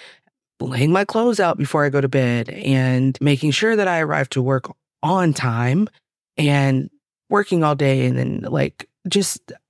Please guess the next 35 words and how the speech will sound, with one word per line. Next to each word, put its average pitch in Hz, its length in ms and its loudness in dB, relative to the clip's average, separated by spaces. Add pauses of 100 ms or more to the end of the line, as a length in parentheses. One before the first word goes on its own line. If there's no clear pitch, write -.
(140)
I 190 160 2
am, 247 420 2
I 180 140 -4
have 175 200 0
a 160 60 0
schedule. - 500 -4 (120)
This 202 180 -4
is 190 80 -4
crazy. 220 420 0
I 165 120 0
don't 190 280 -2
think 220 140 0
I'd 214 260 -2
have 160 180 -2
ever 185 260 0
known 185 240 2
what 165 100 0
this 156 220 -2
is. 147 340 0
And 147 380 0
it's 143 100 -6
been 196 220 2
really 190 240 4
nice. 160 520 -2
And 160 200 2
it's 147 100 -4
kind 202 220 0
of 185 100 0
allowed 160 280 0
me 151 120 0
to 143 80 -2
free 151 240 -4
my 143 160 2
mind 135 540 0
and - 160 0